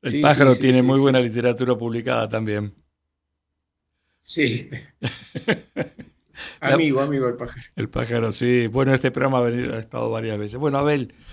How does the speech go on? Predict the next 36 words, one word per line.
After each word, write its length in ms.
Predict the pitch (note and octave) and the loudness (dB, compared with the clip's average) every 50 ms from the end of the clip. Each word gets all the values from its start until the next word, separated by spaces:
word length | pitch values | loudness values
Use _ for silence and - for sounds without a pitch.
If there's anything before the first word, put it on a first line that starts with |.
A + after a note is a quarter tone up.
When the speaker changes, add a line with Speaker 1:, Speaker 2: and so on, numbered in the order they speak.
| - - _ _ _ _ _ _ | -20 -20 _ _ _ _ _ _
Speaker 1:
la 100 | - A2+ | -6 -4
verdad 160 | A#2+ B2+ D#3 | -2 0 0
que 80 | D#3 D#3+ | 0 0
te 100 | - C#3+ | 0 0
agradezco 460 | C3 C3 C3 C3 C#3 C3+ C3 C#3+ C3+ | 0 2 2 2 2 0 0 -2 -2
tu 160 | A#2+ C3 C3 | -2 -2 -4
tiempo. 480 | B2 C#3+ D#3 D#3 D#3 C#3 D3 D3 C#3+ C#3+ | 0 2 2 2 2 2 0 0 0 0
Tenés 320 | C#3+ C3 B2 C3+ C#3 A#2 | -2 -2 -2 -2 -2 -2
una 180 | C3 B2 B2 B2 | -2 0 0 2
veintena 520 | A#2+ A#2+ A#2+ A2+ A2+ B2+ B2 A#2+ B2 B2 | 2 2 0 0 -2 -4 -4 -2 -2 -2
de 140 | A#2+ A#2+ A#2+ | -2 -2 -2
libros 580 | A#2 C3 B2+ B2+ B2+ B2+ B2+ B2+ B2+ B2+ - _ - _ _ - - - _ _ | -2 -2 0 0 0 0 -2 -2 -4 -6 -12 _ -20 _ _ -16 -16 -16 _ _
publicados. 880 | A2+ A2+ A2+ A2+ A2+ A2+ - C3+ C3 C3 B2 B2 B2 A#2+ A#2+ - - _ | -10 -8 -8 -8 -8 -8 -6 -4 -2 0 0 0 0 -2 -4 -8 -12 _
Hitler 300 | - C3 B2 - B2 A#2+ | -8 -8 -8 -6 -6 -4
en 60 | A#2+ A#2 A2+ | -4 -4 -4
Argentina, 500 | G#2+ A#2 A2+ A2 B2+ B2+ B2 A#2 A2+ A2 | -6 -8 -8 -8 -6 -6 -6 -6 -6 -6
La 160 | G#2+ A2 A2 | -6 -6 -8
tumba 300 | A2+ - A#2+ A#2+ A2+ A2+ | -8 -10 -10 -10 -8 -8
de 100 | A2+ C3+ - | -8 -10 -10
Hitler, 400 | - B2+ A#2 A2 - G#2+ G#2+ - - | -10 -10 -10 -10 -10 -12 -12 -12 -12
Hitler 240 | C3+ B2 A#2 A#2+ | -14 -14 -12 -12
en 80 | A#2 G#2 | -12 -10
Colombia, 680 | G#2 A#2 A2+ A#2+ B2+ B2 A#2 A2+ G#2+ A2+ A2 A2 A2 - _ _ _ _ _ _ | -8 -6 -6 -4 -2 -4 -4 -4 -6 -6 -8 -8 -10 -14 _ _ _ _ _ _
Tras 120 | - B2+ A#2 | -10 -8 -6
los 120 | A#2 A2 | -6 -6
pasos 320 | A#2 C#3 B2 G#2+ A#2+ A2+ A2 | -6 -6 -6 -4 -4 -4 -4
de 100 | G#2+ G2+ | -6 -6
Hitler, 500 | - C3 B2+ A2 - - A2+ A2 G#2 A2 _ _ _ _ _ _ _ | -8 -8 -8 -8 -8 -8 -8 -8 -8 -10 _ _ _ _ _ _ _
El 120 | - A#2+ A#2 | -8 -6 -6
exilio 460 | A#2 A2+ - - C3+ B2+ A#2+ A2+ A2 | -6 -6 -6 -4 -2 -2 0 0 -2
de 80 | G#2+ - - | -4 -6 -6
Hitler, 480 | B2+ B2 A#2+ - - A2 G2+ G#2 G#2+ | -8 -8 -8 -8 -8 -10 -10 -10 -10
La 140 | A2 A#2 A#2 | -10 -10 -8
foto 360 | - - D3+ D3+ D3+ - B2+ A#2 | -6 -4 -4 -4 -4 -6 -6 -6
de 140 | A2 G#2+ - | -6 -8 -8
Hitler. 340 | - C#3 B2+ - A2+ G#2 - | -8 -10 -10 -10 -12 -14 -14